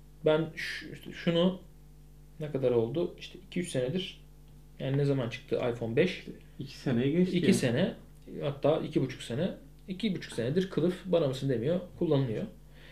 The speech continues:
Speaker 1: Kırılmadı, etmedi, e, göçmedi.
Speaker 2: Yani bir de şey gitti, kirlendi. O da normal
Speaker 1: O normal,
Speaker 2: zaten.
Speaker 1: deri yani. Ee, onun dışında işte şu tarz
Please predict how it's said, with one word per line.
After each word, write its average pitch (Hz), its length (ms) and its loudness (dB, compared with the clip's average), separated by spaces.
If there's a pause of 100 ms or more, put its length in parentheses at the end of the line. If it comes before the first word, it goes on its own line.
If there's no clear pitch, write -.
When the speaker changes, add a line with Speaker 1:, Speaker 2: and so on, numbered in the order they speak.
(320)
Speaker 1:
Kırılmadı, 139 440 2
etmedi, 127 580 -4
e, - 640 -6
göçmedi. 120 420 -2
Speaker 2:
Yani 180 120 6
bir 139 60 2
de 147 80 8
şey 143 160 0
gitti, 123 320 -6
kirlendi. 104 360 0
O 151 60 6
da 160 80 8
normal 151 380 8
Speaker 1:
O 156 100 10
normal, 160 60 10 (100)
Speaker 2:
zaten. 117 80 2
Speaker 1:
deri 139 240 8
yani. 107 220 -2 (1120)
Ee, 156 60 0 (840)
onun 208 300 4
dışında 180 640 6 (380)
işte - 320 2 (1500)
şu - 260 -2
tarz 175 320 6